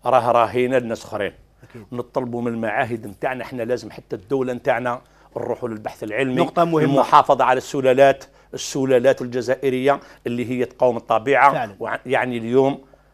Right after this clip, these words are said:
Speaker 1: حرب البذور، اليوم لا
Speaker 2: فعلًا.
Speaker 1: بد أن العودة إلى إنتاج البذور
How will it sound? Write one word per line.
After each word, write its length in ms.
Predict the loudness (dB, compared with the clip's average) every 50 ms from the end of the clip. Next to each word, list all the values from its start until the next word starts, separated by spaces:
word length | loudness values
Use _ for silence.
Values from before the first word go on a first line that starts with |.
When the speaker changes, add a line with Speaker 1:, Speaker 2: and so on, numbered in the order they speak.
| _ _
Speaker 1:
حرب 360 | -12 -4 -2 -2 -2 -2 -4
البذور، 640 | -6 -6 -6 -6 -6 -4 -2 0 0 0 -2 -2 -6 _ _ _ _ -10
اليوم 340 | -8 -6 -6 -6 -4 -4 0
لا 120 | 2 4 4
Speaker 2:
فعلًا. 120 | 6 4
Speaker 1:
بد 120 | 4 2
أن 200 | 2 0 0 -2 -8 -6
العودة 380 | -4 -2 -2 -2 -2 -4 -4 -4
إلى 300 | -4 0 2 2 2 2 0 _ _ _ -12
إنتاج 400 | -10 -10 -6 -4 -4 -4 -4 -6
البذور 580 | -10 -12 -10 -10 -10 -6 -4 0 0 0 0